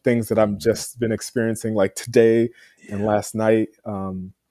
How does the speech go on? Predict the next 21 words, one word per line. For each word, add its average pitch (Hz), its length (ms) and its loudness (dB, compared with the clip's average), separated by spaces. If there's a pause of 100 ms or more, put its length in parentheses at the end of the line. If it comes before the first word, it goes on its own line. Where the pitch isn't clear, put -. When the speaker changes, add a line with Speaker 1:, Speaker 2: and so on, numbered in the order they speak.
(300)
Speaker 1:
I 113 80 -8
think 117 200 -4
the 110 120 0
informed 120 520 0
one 104 200 0
i-, 101 120 -4
is 104 180 -6
something 107 300 -6
that 95 140 -6
always 107 300 -2
comes 98 280 -8
up, 98 120 -2
the 107 140 0
idea 101 260 0
of, 98 100 -4
like, 98 240 -6 (100)
a - 80 -20
certain 101 280 -6
level 101 220 -4
of 95 100 -8
intelligence 104 840 -4